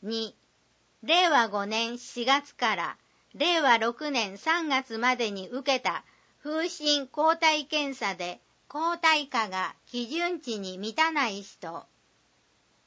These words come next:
生活保護受給世帯等含む市民税非課税世帯に該当する人は、接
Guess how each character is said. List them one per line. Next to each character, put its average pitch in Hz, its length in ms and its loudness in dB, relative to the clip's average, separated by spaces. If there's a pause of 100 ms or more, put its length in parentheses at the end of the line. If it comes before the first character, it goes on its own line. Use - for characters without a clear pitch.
(760)
生 330 340 2
活 349 340 0
保 320 140 6
護 220 220 2
受 214 220 -4
給 330 280 -4
世 330 160 -8 (100)
帯 262 220 2
等 247 320 -4
含 233 400 -6
む 175 240 -8 (360)
市 277 220 -2
民 339 320 2
税 190 320 -2 (160)
非 240 120 -10
課 339 180 4
税 330 280 -2
世 320 180 -6
帯 277 340 2
に 175 160 -8
該 240 280 0
当 262 220 2
す 247 160 -8
る 220 140 -6
人 196 280 -8
は、 160 200 -10 (560)
接 269 260 0